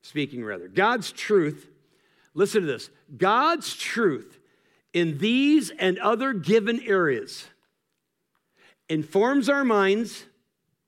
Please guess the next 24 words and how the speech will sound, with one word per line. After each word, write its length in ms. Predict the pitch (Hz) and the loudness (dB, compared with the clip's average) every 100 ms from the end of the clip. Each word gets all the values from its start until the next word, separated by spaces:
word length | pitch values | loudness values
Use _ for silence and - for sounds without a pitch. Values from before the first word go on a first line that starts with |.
| _ _ _ _ _ _ _ _ - | _ _ _ _ _ _ _ _ 0
increases 1200 | 190 175 - - 285 320 - 311 311 254 - - _ _ _ _ _ _ - | 0 0 -4 -2 2 2 2 -2 -2 -4 -12 -16 _ _ _ _ _ _ -2
our 160 | 202 | 0
godliness, 880 | 220 196 208 220 233 226 247 - - _ _ _ - - - | 2 2 2 0 -2 -2 -4 -8 -18 _ _ _ -20 -6 0
alerts 640 | 240 214 320 330 - - | 2 4 4 2 -2 -8
our 200 | - 208 | 0 0
spirit. 500 | - - 214 147 - - - _ _ | 0 0 0 0 -2 -10 -10 _ _
Like, 200 | 143 117 - _ | -8 -8 -10 _
whoa. 260 | 214 247 - - _ _ _ - | 2 2 0 -14 _ _ _ -4
Have 160 | 190 | 0
you 60 | 214 | 2
ever 180 | 254 220 | 2 2
had 220 | 208 214 | 0 0
that 120 | 220 | 0
where 100 | 190 | 0
you're, 300 | 185 175 180 - - - | 0 -2 -4 -14 -20 0
where 380 | 175 190 175 - - | 4 4 2 -6 -20
something 540 | - - 226 247 262 233 | -8 0 0 0 -2 0
happens, 520 | 202 214 220 233 - | 2 2 0 -4 -4
somebody 480 | - 240 240 262 254 | -2 0 2 2 0
says 420 | - 240 233 226 | 0 0 0 0
something, 360 | 214 190 214 | -2 0 -2
somebody 340 | 190 226 220 233 | -2 -2 -2 -4
preaches 520 | - 240 247 - 202 | -4 -4 -4 -4 -6
something, 380 | - 196 214 | -4 -4 -4